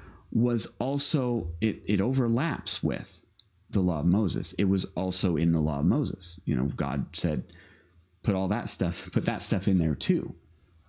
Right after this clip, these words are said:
Um, and, and so, but, but we aren't, today, we aren't obligated to that law just because it was in the law of Moses.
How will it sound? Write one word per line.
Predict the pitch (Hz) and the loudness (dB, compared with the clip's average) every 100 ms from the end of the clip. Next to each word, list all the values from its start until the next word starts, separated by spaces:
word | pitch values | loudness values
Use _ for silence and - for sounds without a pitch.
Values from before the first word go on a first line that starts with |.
| - _ _ _ - - | -20 _ _ _ -12 -2
Um, | 110 95 87 90 - - - _ - | 2 4 2 0 -10 -20 -20 _ -2
and, | 98 95 95 - _ | 2 4 4 0 _
and | 104 98 | 0 4
so, | - 110 98 90 - - - - - | 4 2 0 -4 -8 -20 -20 -20 -12
but, | 120 110 101 - - - - _ _ _ _ _ | 0 0 0 -8 -20 -20 -20 _ _ _ _ _
but | 98 104 | 0 2
we | 80 131 160 | 2 2 2
aren't, | 147 131 123 - - _ _ _ - _ - | 2 0 2 0 -4 _ _ _ -20 _ -2
today, | - 104 104 151 147 95 | 2 2 2 0 0 2
we | 92 117 | 2 2
aren't | 123 117 | 2 0
obligated | - 120 113 104 104 95 92 85 - - - - - - - | -2 0 0 2 2 2 2 -2 -10 -20 -20 -20 -20 -20 -8
to | - - 202 | -2 4 4
that | 135 90 - | 4 0 0
law | 101 92 90 | 2 2 0
just | 90 117 131 - | 2 2 2 2
because | - 104 110 98 | 0 0 2 2
it | 69 | 2
was | 87 92 | 2 4
in | 85 | 4
the | 73 | 2
law | 76 64 | 2 2
of | |
Moses. | 76 135 123 - - - | 4 4 2 0 -2 -4